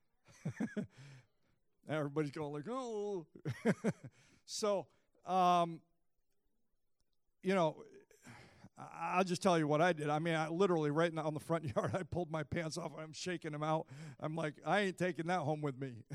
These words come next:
<laughs> So we ended up set-, setting off, like, twelve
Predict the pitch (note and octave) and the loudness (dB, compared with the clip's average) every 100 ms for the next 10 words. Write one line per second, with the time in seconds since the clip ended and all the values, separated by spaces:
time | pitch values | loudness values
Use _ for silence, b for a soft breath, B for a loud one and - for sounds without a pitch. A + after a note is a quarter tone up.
0 | - A#3 - F#3+ - D3+ D#3+ B - - | 0 0 2 -4 -4 -12 -12 B -4 4
1 | A3 D#3+ - B B B E3 A#3+ C4+ A#3 | 6 6 4 B B B 4 6 6 6
2 | G#3+ F#3 - - G#3+ A3 G3 D#3+ A3+ A#3 | 6 4 2 2 4 4 2 0 2 4
3 | A#3 A3 F#3+ D#3+ - D3 D#3+ D3 _ - | 4 4 4 2 -2 -2 0 -2 _ -4
4 | D#3+ F#3+ G#3+ A3+ A3+ G#3+ | 4 6 8 8 6 4